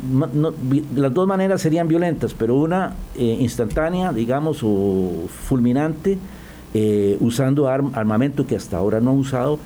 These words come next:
o este otro proceso, eh, que, que, eh, según lo que dicen los Estados Unidos, sería ya, eh, la aceptación de entrar en una guerra larga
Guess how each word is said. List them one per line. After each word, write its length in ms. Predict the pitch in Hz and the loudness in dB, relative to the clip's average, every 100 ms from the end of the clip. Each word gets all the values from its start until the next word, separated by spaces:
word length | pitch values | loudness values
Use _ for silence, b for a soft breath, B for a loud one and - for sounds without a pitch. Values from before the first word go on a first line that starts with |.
| B B - | B B 0
o 140 | 143 | 2
este 440 | 156 175 175 190 | 4 2 0 2
otro 340 | 180 175 175 175 | 2 2 0 -2
proceso, 640 | 180 180 180 185 160 214 208 B B B B B | 0 0 2 0 2 0 -2 B B B B B
eh, 300 | 120 120 117 107 | 2 4 2 0
que, 220 | 135 131 - - - | 0 0 -2 -14 -8
que, 380 | - 131 160 - - | -2 0 0 -4 -6
eh, 120 | 120 117 | -2 -2
según 760 | - 117 107 123 131 139 135 | 0 -2 0 2 4 2 0
lo 180 | 135 131 | 0 0
que 120 | 127 | 2
dicen 380 | 131 143 143 143 | 2 2 2 0
los 120 | 135 | 0
Estados 420 | 123 - 135 139 143 | -2 -2 0 0 0
Unidos, 440 | 147 143 170 - | 0 0 0 -2
sería 300 | 110 101 107 | 0 2 2
ya, 280 | 107 110 123 B B B B | 2 0 -2 B B B B
eh, 100 | 120 | -2
la 80 | 104 | 0
aceptación 760 | 92 113 - 104 - 131 147 135 | 0 -4 -4 -4 0 0 2 0
de 60 | |
entrar 320 | 107 - 117 | -2 0 0
en 100 | 127 117 | 2 2
una 180 | 123 120 | 2 2
guerra 340 | 120 120 127 | 2 2 2
larga 500 | 147 151 151 139 180 | 2 0 0 -2 -4